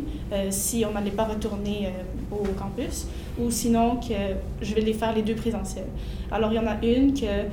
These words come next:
euh, le vendredi, elle a pas de cours, alors c'est avantageux pour elle d'offrir un cours en ligne. Euh, et moi, je trouve que c'est une bonne opportunité pour moi de faire présentiel et en ligne, parce que comme ça, je peux varier un peu comment faire tutorat en ligne et comment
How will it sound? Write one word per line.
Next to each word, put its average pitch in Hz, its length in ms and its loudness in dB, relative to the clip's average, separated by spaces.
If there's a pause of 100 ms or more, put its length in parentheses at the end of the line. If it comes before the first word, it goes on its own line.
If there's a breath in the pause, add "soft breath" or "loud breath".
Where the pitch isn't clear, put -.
(260 loud breath)
euh, 202 140 0 (580)
le 220 140 2
vendredi, 226 800 4
elle 214 100 2
a 208 60 2
pas 220 140 0
de 220 60 -4
cours, 254 360 0
alors 196 300 -2 (160)
c'est 220 260 -2 (280)
avantageux 220 580 0 (120)
pour 220 160 -2
elle 208 160 0
d'offrir 196 460 -2
un - 580 -6
cours 233 180 0
en 208 140 0
ligne. 247 240 0 (520 loud breath)
Euh, 208 300 4 (220)
et 233 120 4
moi, 285 160 4
je 311 80 0
trouve 294 140 0
que 247 180 2
c'est 233 260 0
une 220 240 2
bonne 240 160 6
opportunité 247 560 2
pour 233 180 0
moi 226 220 4
de 214 140 2
faire 226 320 0
présentiel 220 480 0
et 233 160 4
en 214 100 2
ligne, 202 300 0
parce 196 180 -4
que 226 80 -4
comme 208 140 -4
ça, 233 120 2
je 233 100 0
peux 233 100 0
varier 208 520 0 (320 loud breath)
un 214 100 0
peu 220 320 -2 (200)
comment 208 240 -2
faire 208 260 -2
tutorat 202 440 -2
en 196 40 -2
ligne 214 200 0
et 214 80 -2
comment 190 180 -6